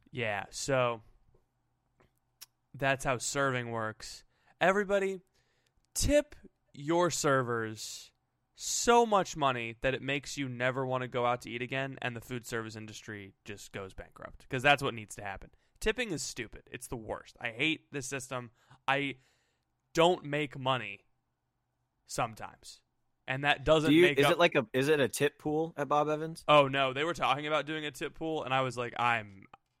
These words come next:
Speaker 1: I'm putting all my cash in my shoe. Like, sorry, I didn't get tipped."
Speaker 2: Yeah.
Speaker 1: I mean, like, wha-, what are you gonna do? <laughs> You know, um, yeah, it just, it sucks 'cause, like, people don't tip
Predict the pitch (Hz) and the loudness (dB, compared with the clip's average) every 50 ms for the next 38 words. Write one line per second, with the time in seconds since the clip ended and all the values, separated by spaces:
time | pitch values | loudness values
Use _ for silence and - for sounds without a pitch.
0 | - - 117 127 131 127 117 - - - 135 127 123 117 113 110 113 110 101 95 | -8 -4 -4 -4 -4 -4 -10 -12 -10 -6 -6 -6 -4 -6 -8 -8 -8 -10 -12 -14
1 | 98 - 113 107 107 104 - 113 104 95 95 98 - - 113 110 104 95 - _ | -16 -10 -8 -8 -8 -8 -10 -16 -16 -16 -16 -14 -14 -12 -12 -12 -12 -12 -16 _
2 | _ - 107 101 98 _ _ _ _ _ - - 110 110 107 101 98 98 95 - | _ -12 -12 -12 -14 _ _ _ _ _ -10 -6 -4 -4 -4 -4 -6 -10 -12 -14
3 | 101 98 98 92 82 - - 107 92 - _ - - _ _ _ _ _ _ _ | -16 -14 -16 -16 -14 -12 -12 -12 -12 -12 _ -20 -20 _ _ _ _ _ _ _
4 | _ _ _ _ _ 87 85 80 78 92 _ _ - 117 113 107 101 - - 104 | _ _ _ _ _ -18 -16 -16 -16 -20 _ _ -14 -14 -12 -12 -14 -16 -20 -20
5 | 98 104 98 95 104 - - - 101 98 95 92 92 92 98 104 98 _ _ - | -14 -14 -14 -14 -14 -16 -18 -20 -20 -18 -18 -20 -18 -18 -16 -18 -18 _ _ -10
6 | 139 127 127 143 165 139 120 - _ _ - 123 117 117 113 110 107 - - - | -8 -6 -4 -4 -4 -4 -4 -6 _ _ -8 -6 -4 -4 -4 -6 -10 -18 -20 -20
7 | - _ _ _ _ _ _ _ _ _ _ _ _ _ _ - 123 120 113 113 | -20 _ _ _ _ _ _ _ _ _ _ _ _ _ _ -8 -4 -2 -2 -2
8 | 107 139 127 - - - 131 - - - 143 151 139 - - - 139 123 110 123 | -4 -8 -10 -10 -8 -10 -8 -8 -2 2 4 4 4 2 -6 -6 -6 -6 -4 -4
9 | 120 110 - - - - _ _ _ _ _ _ _ _ _ _ _ _ _ _ | -6 -6 -8 -14 -20 -20 _ _ _ _ _ _ _ _ _ _ _ _ _ _
10 | - - 135 131 131 139 123 117 107 127 123 120 123 - - - - 120 117 117 | -8 -6 -6 -4 -4 -4 -4 -4 -2 -2 -2 -2 -4 -6 -10 -12 -10 -8 -6 -6
11 | 117 - - | -6 -8 -10